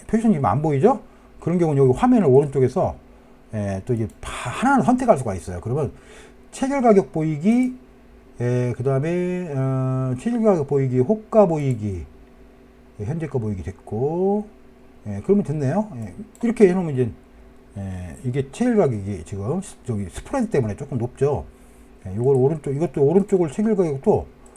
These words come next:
속성에서, 예, 체결 가격을, 어, 색상에서, 예,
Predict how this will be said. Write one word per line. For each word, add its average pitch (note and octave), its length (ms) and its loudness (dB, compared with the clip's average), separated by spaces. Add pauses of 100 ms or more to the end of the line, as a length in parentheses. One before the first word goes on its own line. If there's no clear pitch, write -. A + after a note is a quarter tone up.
(840)
속성에서, G#3 760 0 (500)
예, G2+ 280 -6
체결 G3 320 0
가격을, F3+ 760 0 (1600)
어, A2+ 360 -2
색상에서, G#3+ 800 0 (800)
예, F2 180 -14